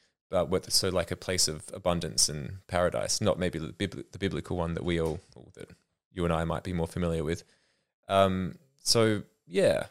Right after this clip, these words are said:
from there I kind of abstracted the Garden of Eden into sort of, like, archetypes, like, you know,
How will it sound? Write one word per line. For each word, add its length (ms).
from 180
there 180
I 80
kind 200
of 80
abstracted 720
the 80
Garden 480
of 160
Eden 300
into 340
sort 200
of, 200
like, 440
archetypes, 800
like, 260
you 60
know, 160